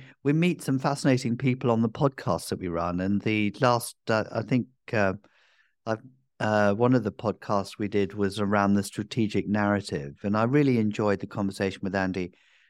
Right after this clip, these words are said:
Raskin, who was talking about changing the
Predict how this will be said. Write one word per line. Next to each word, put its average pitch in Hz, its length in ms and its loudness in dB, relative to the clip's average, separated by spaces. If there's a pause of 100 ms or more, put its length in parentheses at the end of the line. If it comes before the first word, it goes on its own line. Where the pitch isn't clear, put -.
(200)
Raskin, 85 560 -2
who 95 140 -4
was 90 140 0
talking 95 380 -2
about 87 480 0 (840)
changing 107 680 2
the 95 460 -4